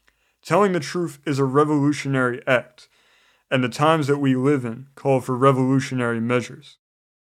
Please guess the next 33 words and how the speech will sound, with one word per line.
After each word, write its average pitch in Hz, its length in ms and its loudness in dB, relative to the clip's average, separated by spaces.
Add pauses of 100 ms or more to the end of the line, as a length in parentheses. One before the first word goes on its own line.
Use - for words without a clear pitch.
(120)
Hosea 165 560 2
fourteen 175 680 -2
and 127 220 -4
nine 127 420 2 (100)
in 135 120 -2
the 131 160 -8
E 139 160 2
S 120 120 -4
V 117 340 -6 (460)
says, 151 400 -2 (240)
"Whosoever 185 600 2
is 139 220 -2
wise, 127 600 2 (100)
let 151 160 4
him 156 120 0
understand 151 680 -2
these 117 180 -4
things. 135 380 -20 (180)
Whoever 160 400 6
is 139 140 -2
discerning, 135 640 -4 (420)
let 139 140 4
him 131 120 4
know 139 200 4
them. 104 200 -8 (380)
For 151 140 -2
the 143 100 6
ways 170 380 4
of 170 40 -2
the 156 60 2
Lord 147 380 4
are 123 180 0
right, 113 340 0